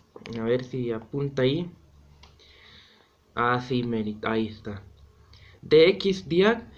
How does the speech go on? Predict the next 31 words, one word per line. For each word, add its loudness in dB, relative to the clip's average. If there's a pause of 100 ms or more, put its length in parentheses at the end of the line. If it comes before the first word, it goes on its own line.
(120)
y 4
damos 0
enter. 4 (580)
Vamos 2
a -2
esperar. 2 (2250)
Y -2
bueno, 0
aquí -2 (260)
nos -4
va 2
a 2
aparecer -2
este -8
cuadro. 2 (1040)
Y 6
aquí 2
vamos 6
a 0
ver 6
la 2
información, 0 (640)
este, -2
específica, 0 (560)
que 0
la 0
que -2
buscamos 2
es 6
la -2
de 2